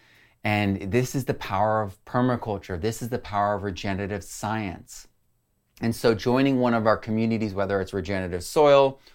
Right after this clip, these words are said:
or the Advanced Permaculture Student Online, which is an incredible course. And, you know, I don't do courses like, like most people do.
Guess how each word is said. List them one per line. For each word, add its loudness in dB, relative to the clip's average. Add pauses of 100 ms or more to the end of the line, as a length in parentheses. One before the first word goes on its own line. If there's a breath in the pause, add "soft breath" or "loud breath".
(260 soft breath)
or 4 (260 soft breath)
the 2
Advanced 0
Permaculture 0
Student 0
Online, 2 (420 soft breath)
which 2 (240 soft breath)
is 0
an 4
incredible 0
course. 2 (320 soft breath)
And, 4
you 2
know, 4
I 2
don't 2
do 0
courses 0
like, 2
like 0
most -2
people -2
do. -2